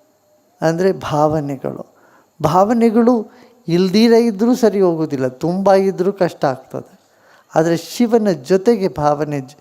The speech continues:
ಸೇರಿದರೆ ಭಾವನೆಯು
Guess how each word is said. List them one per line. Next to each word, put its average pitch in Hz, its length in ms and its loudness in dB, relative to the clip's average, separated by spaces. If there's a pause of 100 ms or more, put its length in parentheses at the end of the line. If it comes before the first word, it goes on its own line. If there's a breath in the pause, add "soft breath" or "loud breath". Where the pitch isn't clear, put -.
(360 soft breath)
ಸೇರಿದರೆ 165 960 0 (380 soft breath)
ಭಾವನೆಯು 160 920 -2